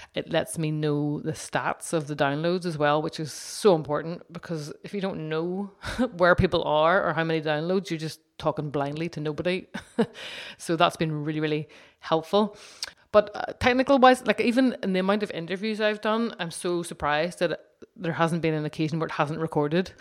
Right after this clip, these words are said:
<laughs> or something like that. You know, it's like, "Oh, I have to do it all over again." That's never, touch wood, happened. I've never had a major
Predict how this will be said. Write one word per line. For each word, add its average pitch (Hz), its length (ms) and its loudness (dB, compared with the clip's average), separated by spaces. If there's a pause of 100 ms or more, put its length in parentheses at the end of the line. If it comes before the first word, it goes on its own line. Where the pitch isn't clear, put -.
(100)
<laughs> - 200 -14
or 185 80 2
something 180 280 0
like 165 160 -2
that. 185 240 2
You 214 60 2
know, 190 80 6
it's 170 120 0
like, 180 160 2
"Oh, 214 140 8
I 214 40 10
have 214 80 -6
to 185 60 -12
do 190 100 2
it 190 80 0
all 190 300 4
over 175 240 -4
again." 175 440 -4 (200)
That's - 180 -8
never, 190 460 2 (180)
touch - 240 -10
wood, 185 280 -2 (320)
happened. 214 460 0 (220)
I've 175 100 -10
never 185 220 -2
had 165 160 -2
a - 20 -4
major 147 640 -8